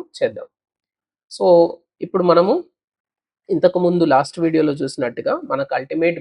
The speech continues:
గోల్ వచ్చేసి స్లోప్ and ఇంటర్సెప్ట్ ఫైండ్ చేయడము. దానికి ఫార్ములా మనం డెరైవ్ చేసాము. The formula was looking something like this. So, ఇది మనం మ్యాథమెటికల్‌గా చూసాం ఇంతకుముందు. M వచ్చేసి మనకి కావాలి అంటే sum of X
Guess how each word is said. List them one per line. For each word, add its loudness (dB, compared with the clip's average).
గోల్ -2
వచ్చేసి -12
స్లోప్ -6
and -6
ఇంటర్సెప్ట్ -8
ఫైండ్ -4
చేయడము. -8
దానికి 2
ఫార్ములా 4
మనం -2
డెరైవ్ -2
చేసాము. -10
The 0
formula 2
was -4
looking -8
something -6
like -8
this. -4
So, -10
ఇది 0
మనం 0
మ్యాథమెటికల్‌గా 0
చూసాం -2
ఇంతకుముందు. -2
M 0
వచ్చేసి 0
మనకి -2
కావాలి 6
అంటే -4
sum -2
of -2
X -8